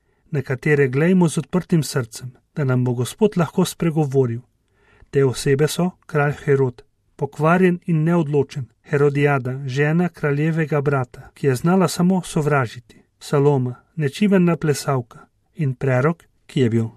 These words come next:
sam v zaporu in obglavljen. Največji med vsemi konča na ta način,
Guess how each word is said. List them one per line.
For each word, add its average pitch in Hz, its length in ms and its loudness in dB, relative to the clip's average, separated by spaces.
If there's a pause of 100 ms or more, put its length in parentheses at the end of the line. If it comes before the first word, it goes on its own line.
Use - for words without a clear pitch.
(160)
sam 110 340 -2
v 110 60 -2
zaporu 160 520 2 (160)
in 165 160 0
obglavljen. 123 600 -2 (340)
Največji 117 560 -2
med 117 180 -2
vsemi 147 520 -2
konča 156 360 -2
na 170 140 2
ta 185 140 2
način, 165 460 -2